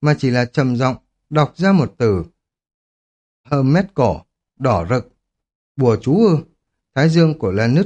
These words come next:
co giật, lập tức nhào sang bên cạnh muốn né tránh đi. Nhưng vào lúc này, Glenn lại không ném bùa chú ra,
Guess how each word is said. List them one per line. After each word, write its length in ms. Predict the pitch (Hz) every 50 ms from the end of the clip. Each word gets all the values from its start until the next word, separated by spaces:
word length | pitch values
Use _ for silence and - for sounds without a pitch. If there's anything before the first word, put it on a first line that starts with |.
| 196 -
co 200 | - 143 127 120
giật, 200 | 110 117 113 107 - _
lập 180 | 123 147 151 -
tức 220 | - 240 240 -
nhào 220 | 135 135 127 123 120
sang 200 | 120 139 127 131
bên 160 | 131 127 120
cạnh 200 | - 131 123 120 -
muốn 240 | - 107 123 147 156
né 160 | 131 117 135
tránh 280 | - - 110 131 165 165
đi. 220 | 151 143 135 117 - - _ _ _ _ _ _ -
Nhưng 160 | 214 220 202
vào 140 | 185 151 143
lúc 220 | 185 233 233 -
này, 300 | 139 139 139 135 127 - - _ _ _ _
Glenn 220 | 208 214 214 202
lại 140 | 185 139 104 -
không 180 | - 139 131 120
ném 200 | 117 135 185 196
bùa 200 | 147 110 90 80 -
chú 200 | - 107 139 160
ra, 300 | 156 143 135 131 117